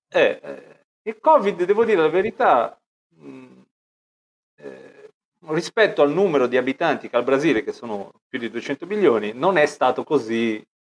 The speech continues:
così come è stato in Italia. Diciamo che ci sono state delle perdite, ma, eh, ma diciamo che il sistema sanitario brasiliano ha tenuto. Non so come, ma ha tenuto. È stato un miracolo.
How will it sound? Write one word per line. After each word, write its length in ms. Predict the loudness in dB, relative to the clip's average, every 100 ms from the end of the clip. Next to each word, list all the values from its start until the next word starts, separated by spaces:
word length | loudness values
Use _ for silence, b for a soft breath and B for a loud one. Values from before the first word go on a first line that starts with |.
| _ _ _ _ _
così 240 | -6 -4 -4
come 200 | -6 -6
è 20 |
stato 200 | -6 -8
in 60 |
Italia. 340 | -4 -2 -2 -6
Diciamo 300 | -16 -14 -8
che 240 | -6 -6 _ _
ci 120 | _ -10
sono 120 | -2
state 260 | -2 0
delle 200 | 0 -2
perdite, 540 | 0 -2 -2 -4 -12 -10
ma, 200 | -10 -10 _ _ _ _ _ _ _ _ _ _ _
eh, 220 | -16 -14 -12
ma 240 | -14 -14 _ _ _ _ _
diciamo 320 | -10 -4 -4
che 680 | -2 0 0 0 -4 -16 _ _ _ _ _ _
il 160 | -6 -4
sistema 460 | -4 0 2 2
sanitario 460 | 0 -2 0 0 2
brasiliano 460 | 0 0 2 2 0
ha 80 | 0
tenuto. 640 | 0 0 -6 -6 -6 -6
Non 160 | -6 -4
so 180 | -4 2
come, 340 | 4 4 2
ma 120 | 0
ha 40 | 0
tenuto. 540 | -2 -2 -10 -14 -16 _ _ _ _
È 60 |
stato 220 | _ -12 -4
un 80 |
miracolo. 480 | -2 -2 -4 -10 -18